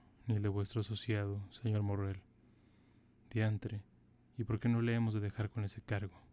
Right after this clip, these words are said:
repuso Morrel. «Es joven, ya lo sé, pero me parece que le sobra experiencia para ejercerlo». Una nube ensombreció la frente de Danglars.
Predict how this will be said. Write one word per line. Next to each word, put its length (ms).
repuso 380
Morrel. 320
«Es 100
joven, 320
ya 80
lo 140
sé, 260
pero 140
me 120
parece 280
que 120
le 80
sobra 260
experiencia 640
para 200
ejercerlo». 520
Una 200
nube 260
ensombreció 500
la 120
frente 360
de 80
Danglars. 520